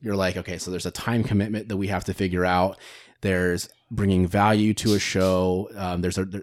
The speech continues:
needs to be a reason for it." What were the, the reasons that you decided to actually go ahead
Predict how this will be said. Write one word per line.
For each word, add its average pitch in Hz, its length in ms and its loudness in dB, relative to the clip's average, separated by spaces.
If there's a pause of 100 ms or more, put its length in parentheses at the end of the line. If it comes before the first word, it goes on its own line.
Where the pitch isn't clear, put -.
needs 110 220 4
to 98 80 0
be 95 80 0
a 90 80 2
reason 107 480 4
for 101 320 2
it." 98 240 -2 (320)
What 120 320 2
were 151 160 8
the, 110 360 2 (500)
the 120 140 0
reasons 117 520 6
that 110 120 0
you 101 100 -2
decided 101 380 2
to 90 120 -6
actually 95 440 -4 (760)
go 98 160 4
ahead 85 260 -6